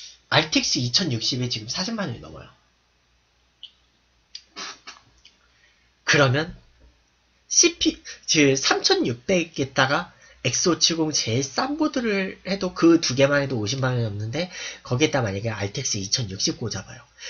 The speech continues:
그건, 그것까지 합해도 구십몇만 원이에요. 파워 더하면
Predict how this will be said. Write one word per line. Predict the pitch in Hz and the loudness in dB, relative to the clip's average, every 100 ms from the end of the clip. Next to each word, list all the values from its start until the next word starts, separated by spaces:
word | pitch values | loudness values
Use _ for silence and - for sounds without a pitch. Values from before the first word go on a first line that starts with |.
| - | -4
그건, | - 147 185 180 165 - | 4 6 6 4 2 -2
그것까지 | - 170 196 175 160 | 0 0 -2 -2 -2
합해도 | 185 196 165 156 | -4 -6 -6 -4
구십몇만 | 117 123 110 95 90 | 0 0 0 -4 -10
원이에요. | 92 107 92 - _ _ _ _ _ - - _ _ _ _ | -12 -14 -18 -20 _ _ _ _ _ -20 -20 _ _ _ _
파워 | - 302 311 | 4 8 8
더하면 | - 101 107 120 185 | 4 0 0 0 -4